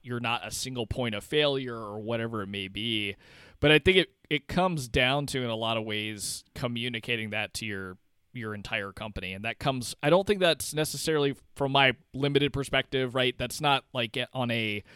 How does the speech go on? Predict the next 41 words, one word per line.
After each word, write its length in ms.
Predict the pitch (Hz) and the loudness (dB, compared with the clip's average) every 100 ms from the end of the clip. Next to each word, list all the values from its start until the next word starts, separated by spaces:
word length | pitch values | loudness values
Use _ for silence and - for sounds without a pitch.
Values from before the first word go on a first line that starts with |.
| - - _ - - | -20 -20 _ -2 6
project 440 | 156 147 143 - | 8 10 8 4
to 60 | 131 | 2
project 540 | 139 131 131 127 - | 6 6 4 0 0
or 60 | 120 | -2
team 240 | 143 131 | 0 0
to 80 | 120 | 0
team 300 | 131 127 135 | 0 0 2
basis. 500 | 139 147 170 170 - | 2 0 -4 -6 -4
That's, 220 | 123 - | -6 -4
like, 100 | 127 | -6
a 40 | 117 | -4
larger 340 | 117 117 113 | -6 -8 -10
corporation 960 | - 120 110 107 107 - 107 98 98 92 _ | -6 -4 -4 -4 -4 -4 -8 -8 -12 -16 _
needing 280 | 123 123 107 | -8 -6 -8
to 80 | 101 | -10
get 140 | 110 | -10
that 120 | 101 104 | -10 -8
message 320 | 101 107 101 | -10 -8 -6
out 220 | 104 101 | -6 -6
there, 260 | 104 101 104 | -6 -6 -6
putting 300 | - 120 113 | -4 -2 -4
it 80 | |
in 140 | 107 107 | -8 -8
their, 220 | 101 98 - - - - | -10 -12 -16 -20 -20 -12
in 120 | 139 | -6
their 100 | 135 | -6
guidance 540 | 123 123 127 131 123 120 | -4 0 0 0 -2 -6
or 80 | |
handbooks 520 | 113 120 117 117 - - | -4 -4 -2 -6 -6 -6
or 60 | |
whatever 300 | 117 117 117 | -4 -4 -4
they 120 | 110 | -6
put 220 | 104 - 107 | -6 -4 -2
out 380 | 110 117 - - - - - | 0 -2 -4 -16 -20 -18 -4
to 120 | 139 | -2
continue 520 | 135 127 131 127 123 | 0 0 0 -2 0
that 160 | 123 117 | 0 0
along. 580 | 107 98 104 131 160 165 _ _ _ - | -2 -4 -4 -2 -4 -8 _ _ _ -6
Um, 380 | 120 113 110 110 | -2 -2 -2 -4
because 340 | 143 208 180 | 2 4 6
it, 140 | 196 | 4